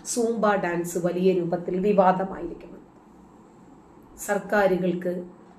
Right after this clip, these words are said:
ഈ മുസ്ലിം ഭൂരിപക്ഷത്തെ എതിർത്ത് ഈ തലയ്ക്കകത്ത് ആളുതാമസമില്ലാത്ത ടീമിനെ എതിർത്ത് ഇത്തരം നിയമങ്ങൾ നടപ്പാക്കാൻ പറ്റുമെന്ന് നിങ്ങൾ ആരെങ്കിലും വിചാരിക്കുന്നുണ്ടോ? വിചാരിക്കരുത്, അതൊന്നും നടപ്പില്ല. കാരണം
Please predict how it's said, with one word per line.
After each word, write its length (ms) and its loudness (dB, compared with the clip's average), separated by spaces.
ഈ 80 4
മുസ്ലിം 640 4
ഭൂരിപക്ഷത്തെ 760 0
എതിർത്ത് 840 0
ഈ 220 4
തലയ്ക്കകത്ത് 680 4
ആളുതാമസമില്ലാത്ത 1300 2
ടീമിനെ 400 -2
എതിർത്ത് 720 -2
ഇത്തരം 420 -2
നിയമങ്ങൾ 480 -2
നടപ്പാക്കാൻ 600 -6
പറ്റുമെന്ന് 400 -8
നിങ്ങൾ 220 -6
ആരെങ്കിലും 360 -6
വിചാരിക്കുന്നുണ്ടോ? 840 -10
വിചാരിക്കരുത്, 880 -2
അതൊന്നും 600 -6
നടപ്പില്ല. 580 -10
കാരണം 480 -4